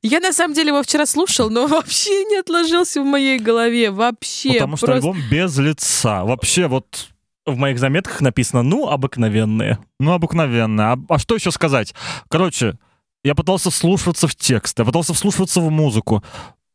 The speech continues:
Speaker 2: И я ничего не понял. Ну как, я понял? Что-то я понял, но ничего не понял. Но вот есть ещё один альбом, и про него я хочу сказать. Э, на самом деле мы должны были по-хорошему обсудить ещё на прошлой неделе, когда в студии был Рома,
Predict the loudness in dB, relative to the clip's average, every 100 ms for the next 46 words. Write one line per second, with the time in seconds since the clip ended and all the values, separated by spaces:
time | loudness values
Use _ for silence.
0 | _ -2 0 0 0 0 2 2 -2 0
1 | 0 0 -2 -6 _ _ _ -4 0 0
2 | 0 0 2 2 0 -4 _ _ -8 -2
3 | -2 0 -2 0 0 0 0 0 0 2
4 | 0 0 0 0 0 0 -4 -12 -18 -18
5 | _ -4 0 2 0 -4 -4 -2 -2 -2
6 | -2 0 0 2 2 2 0 -2 -2 0
7 | 0 0 2 0 -2 -2 -2 -2 -2 -4
8 | -4 _ -16 -12 -10 -10 -4 -2 -2 -2
9 | -2 0 0 0 0 0 0 0 0 0
10 | 0 0 0 0 0 0 2 0 0 0
11 | 0 0 0 0 0 0 0 0 0 0
12 | 0 0 -2 0 0 2 0 0 2 2
13 | 0 0